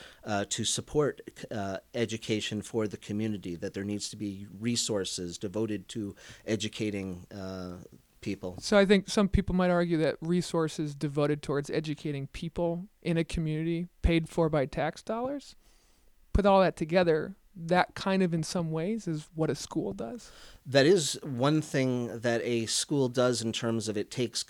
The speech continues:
Speaker 1: you know, it takes money, but just, just because it takes money and it's government sponsored doesn't mean that it's, that it's a public good.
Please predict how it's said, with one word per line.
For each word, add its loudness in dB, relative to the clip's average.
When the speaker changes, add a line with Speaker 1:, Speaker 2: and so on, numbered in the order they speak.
Speaker 1:
you -2
know, -2
it -6
takes -4
money, 0
but -6
just, -2
just 0
because 0
it -4
takes -2
money 2
and 0
it's -4
government 0
sponsored -4
doesn't -4
mean -4
that -4
it's, -8
that -6
it's -8
a -6
public -8
good. -4